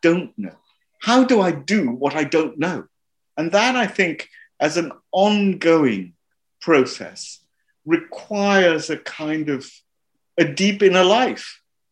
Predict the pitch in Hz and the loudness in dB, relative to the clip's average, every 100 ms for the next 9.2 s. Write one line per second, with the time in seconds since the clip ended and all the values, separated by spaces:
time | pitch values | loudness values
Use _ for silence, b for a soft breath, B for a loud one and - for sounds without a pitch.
0 | _ - - 165 170 165 175 165 165 - | _ -12 0 2 4 6 4 4 -2 0
1 | 214 196 - _ _ _ 165 139 - 156 | 0 0 -6 _ _ _ -10 -10 -8 0
2 | 165 - 165 165 175 165 160 165 156 - | 0 2 2 6 8 6 4 0 -2 -4
3 | 160 160 156 151 _ - 160 156 - 208 | -10 -8 -10 -12 _ -2 0 0 -2 0
4 | 190 - - 98 - _ _ _ _ 151 | 0 -4 -10 -10 -18 _ _ _ _ -4
5 | 151 156 123 110 165 202 131 101 117 120 | -2 -2 -6 -12 -6 -2 -2 -2 -4 -8
6 | - _ 160 156 151 - - 196 196 180 | -16 _ -6 -2 -4 -2 0 0 0 -10
7 | 180 - 190 165 104 92 104 - 196 190 | -14 -12 -12 -10 -12 -12 -10 -2 -2 -2
8 | 170 - 180 180 170 120 113 - 101 - | -14 -6 -4 -2 -4 -6 -10 -12 -14 -14
9 | - 95 | -20 -20